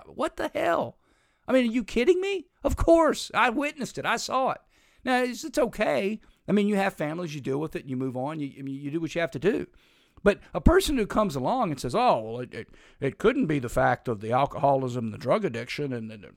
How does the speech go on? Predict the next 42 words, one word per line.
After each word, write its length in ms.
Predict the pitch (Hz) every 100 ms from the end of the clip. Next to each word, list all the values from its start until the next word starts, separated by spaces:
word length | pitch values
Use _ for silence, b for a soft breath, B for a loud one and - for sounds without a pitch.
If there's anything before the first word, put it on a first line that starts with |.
| 120
couldn't 180 | 208 233
have 80 | 143
been 140 | 110
that. 340 | 131 214 156
There's 400 | 156 151 180 180
nothing 300 | 156 160 170
to 60 | 143
do 80 | 175
with 160 | 240 135
those, 260 | 226 311 -
those 240 | 185 311
kids 280 | - 175 135
are 60 | 123
no 160 | 190
more." 100 | 254 - b b
I 80 | 233
mean, 200 | 247 202
this 240 | 247 -
is 200 | 247 165
not, 180 | 160 165
this 260 | 160 233 196
is 140 | 135
literally 580 | 143 151 262 233 160 135
insane. 500 | 120 - 120 95 - _ _ _ _ _
I 80 | 170
mean, 200 | 190 190 b b
this, 280 | 156 302
th-, 280 | - 185 -
this 240 | - 240 -
person 480 | - 240 190 185 160
is 180 | 131
literally, 520 | 131 185 214 151 135 - - -
Rachel 320 | - 160 -
Levine, 340 | 190 151 139 127
whatever 280 | 147 156 139
she 240 | 156 120
is, 200 | 104 107
or 120 | 113
he 240 | 143 135 107
is, 180 | 120
or 40 | 123
whatever. 440 | 117 135 113 135